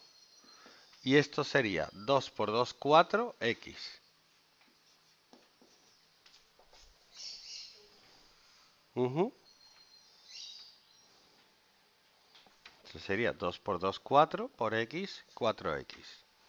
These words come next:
Cuadrado de la diferencia, por ejemplo, X menos dos al cuadrado sería cuadrado del primero más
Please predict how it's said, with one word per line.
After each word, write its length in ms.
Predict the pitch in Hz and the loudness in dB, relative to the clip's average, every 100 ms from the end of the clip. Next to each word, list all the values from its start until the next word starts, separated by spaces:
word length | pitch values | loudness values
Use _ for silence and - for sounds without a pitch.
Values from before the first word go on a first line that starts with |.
| - - - - - | -20 -20 -20 -20 -2
Cuadrado 560 | 143 139 135 151 175 | 8 8 10 8 8
de 60 | 180 | 8
la 140 | 180 | 8
diferencia, 840 | 180 175 185 165 107 92 - 71 - | 6 6 6 6 4 -2 -8 -10 -10
por 140 | - 90 | -4 -2
ejemplo, 520 | 95 110 110 - 87 | 2 0 0 -2 -2
X 300 | 92 - - | -2 -6 -6
menos 420 | 107 107 107 110 | 0 0 0 -2
dos 360 | - 180 202 - | 2 2 2 -4
al 220 | 120 110 | 0 0
cuadrado 520 | - 92 87 90 69 - - - | 0 0 4 2 2 -6 -20 -14
sería 420 | - 95 95 - - - - - - - - - | -4 -2 -2 -6 -16 -20 -20 -20 -20 -20 -20 -18
cuadrado 560 | - 107 110 123 156 175 | -2 2 4 6 6 4
del 160 | 165 | 2
primero 500 | 139 - 92 95 87 - - - - - | 0 -4 0 2 2 -2 -20 -20 -20 -4
más 480 | 98 98 - - | 4 4 4 -10